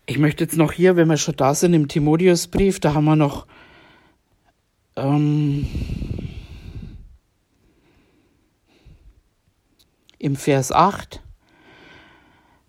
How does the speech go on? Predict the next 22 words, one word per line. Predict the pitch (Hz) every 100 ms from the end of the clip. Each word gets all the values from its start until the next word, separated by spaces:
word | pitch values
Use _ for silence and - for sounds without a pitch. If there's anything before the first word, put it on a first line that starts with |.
| _
„Wir | 143 151 165
wissen | 226 220 -
aber, | 139 165
dass | 180 151 -
das | 151
Gesetz | - - 147 135 -
gut | 180 214
ist, | - 180 -
wenn | 151
man | 151
es | 139 135 -
gesetzmäßig | 147 156 143 - 147 139 147 - 151
anwendet | 180 165 139 127 127 - - - - -
und | - 151 139
berücksichtigt, | 147 143 143 220 214 - 147 131 - 190 190 - - -
dass | 143 139
einem | - 147 147 147 131
Gerechten | 135 127 127 190 190 - - 143 147 175 - - - -
kein | - 160 196 240 220
Gesetz | 202 - 135 - -
auferlegt | 123 117 - - 117 107 104 -
ist, | 101 - -